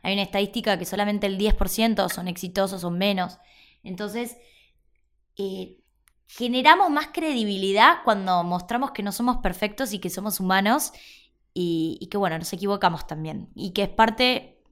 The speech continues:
¿no? Estos errores, aprendizaje, es parte del camino.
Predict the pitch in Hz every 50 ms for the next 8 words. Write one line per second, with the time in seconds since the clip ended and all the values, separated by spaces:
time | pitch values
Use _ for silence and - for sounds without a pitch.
0 | - 196 190 185 196 214 220 208 - 208 196 - 190 196 196 196 196 190 - 175
1 | 175 175 170 170 180 170 - 220 214 220 269 262 254 - - 208 180 - - -
2 | 254 240 233 233 - 247 233 214 185 - 180 175 180 170 156 156 156 147